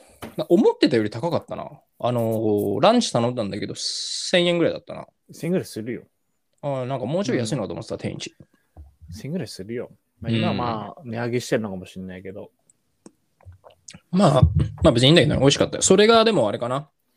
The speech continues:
Speaker 1: あのー、
Speaker 2: 日本っぽい
Speaker 1: こっち来て。
Speaker 2: 食べ物？
Speaker 1: そうそう。なんかちょっと、久しぶりに日本っぽい、
Speaker 2: うん。
Speaker 1: なんかね、安いチェーンでも何でもいいからちょっと食べようかなと思って食べたものの、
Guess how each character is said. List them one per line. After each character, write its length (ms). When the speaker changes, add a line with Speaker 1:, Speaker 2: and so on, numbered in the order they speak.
Speaker 1:
あ 140
の 640
ー、 20
Speaker 2:
日 100
本 180
っ 20
ぽ 60
い 40
Speaker 1:
こ 60
っ 40
ち 40
来 0
て。 220
Speaker 2:
食 80
べ 100
物？ 280
Speaker 1:
そ 220
う 40
そ 360
う。 40
な 100
ん 80
か 120
ち 120
ょ 20
っ 120
と、 220
久 160
し 240
ぶ 80
り 120
に 340
日 80
本 200
っ 40
ぽ 180
い、 200
Speaker 2:
う 40
ん。 240
Speaker 1:
な 140
ん 80
か 100
ね、 180
安 400
い 80
チ 160
ェ 100
ー 40
ン 60
で 80
も 80
何 180
で 100
も 120
い 60
い 20
か 80
ら 60
ち 60
ょ 20
っ 20
と 80
食 60
べ 60
よ 60
う 20
か 100
な 100
と 80
思 100
っ 40
て 120
食 120
べ 80
た 80
も 100
の 80
の、 220